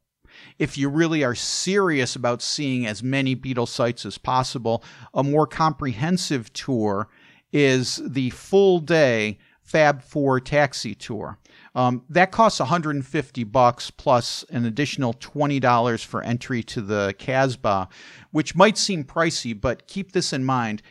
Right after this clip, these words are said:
In the taxi, you can fit five people. So if you can get a group together, this is the way to go.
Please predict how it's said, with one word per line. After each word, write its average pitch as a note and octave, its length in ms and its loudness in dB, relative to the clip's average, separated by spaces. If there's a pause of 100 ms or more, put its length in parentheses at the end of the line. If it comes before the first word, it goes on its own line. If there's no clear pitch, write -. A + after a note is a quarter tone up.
(200)
In F#3 140 2
the F#3+ 80 0
taxi, F3+ 520 -2
you F3+ 220 -4
can C#3 200 -4
fit C3+ 320 -4
five D3 720 4
people. - 600 -8 (300)
So C#3+ 380 2
if E3 180 -6
you E3+ 60 -2
can E3 180 -2
get A3 160 2
a G3 60 2
group - 320 0
together, A2+ 680 -2
this G#3+ 280 0
is F3 80 -10
the F3 100 0
way D#3 180 0
to B2+ 120 -2
go. A#2 400 2